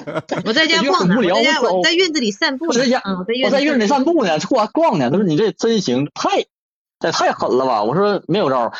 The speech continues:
Speaker 2: 你没有什么东西。”但是当你去舍掉一些东西的时候，发现你会有所得的。就那段时间，因为我带，
Speaker 1: 嗯。
Speaker 2: 我是带着 GoPro 去，出去的，我拍到了最美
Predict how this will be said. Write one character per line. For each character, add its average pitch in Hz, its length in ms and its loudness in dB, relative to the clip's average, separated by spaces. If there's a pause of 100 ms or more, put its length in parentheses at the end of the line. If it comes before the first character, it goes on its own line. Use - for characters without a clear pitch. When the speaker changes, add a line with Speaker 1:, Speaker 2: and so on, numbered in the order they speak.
(200)
Speaker 2:
你 170 340 0
没 170 100 0
有 233 100 2
什 127 60 -2
么 123 60 2
东 117 200 0
西。” 95 200 -2
但 220 140 0
是 220 180 0 (220)
当 247 320 2
你 104 140 0
去 165 400 0 (360)
舍 120 240 0
掉 202 180 2
一 165 60 0
些 160 140 0
东 139 180 0
西 135 80 2
的 123 80 0
时 113 60 -2
候， 107 140 0
发 143 200 -2
现 147 140 0
你 95 80 -4
会 156 100 0
有 151 140 0
所 92 180 -4
得 - 100 -4
的。 98 280 -2 (120)
就 175 120 0
那 202 100 2
段 180 140 0
时 147 100 -2
间， 156 140 0
因 180 80 0
为 170 40 2
我 107 120 2
带， 165 180 0
Speaker 1:
嗯。 - 60 -4
Speaker 2:
我 - 80 -2
是 131 60 -4
带 175 200 0
着 - 20 -4
GoPro 170 440 0
去， - 200 -4 (160)
出 117 160 -2
去 113 100 0
的， 95 100 -2 (440)
我 120 200 0
拍 165 340 -2
到 170 80 0
了 139 140 0
最 220 220 -2
美 117 160 0